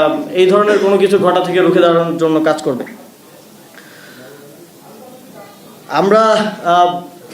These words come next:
দেখেছি যে বিশেষ করে যেই দলগুলো বিগত সময়ে ক্ষমতায় ছিল, তাদের মধ্যে স্পেসিফিকলি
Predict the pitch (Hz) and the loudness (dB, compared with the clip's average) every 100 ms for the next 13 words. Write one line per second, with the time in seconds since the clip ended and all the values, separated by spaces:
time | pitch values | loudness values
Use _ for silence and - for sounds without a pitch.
0 | - - - - 151 190 220 226 240 196 | -18 -18 -20 -16 -2 0 0 0 0 2
1 | 214 208 202 196 170 175 226 233 220 196 | 4 4 2 -2 -2 0 0 0 0 2
2 | 208 202 202 196 214 202 208 208 208 202 | 2 4 2 4 4 2 2 2 2 0
3 | 196 202 196 180 190 196 190 180 143 - | 2 2 2 0 0 0 0 -2 -4 -6
4 | - - - 156 202 208 202 208 226 240 | -12 -14 -6 -2 0 0 0 2 0 0
5 | 226 - - - 202 196 202 233 233 | -8 -20 -20 -6 -2 -2 -2 -2 2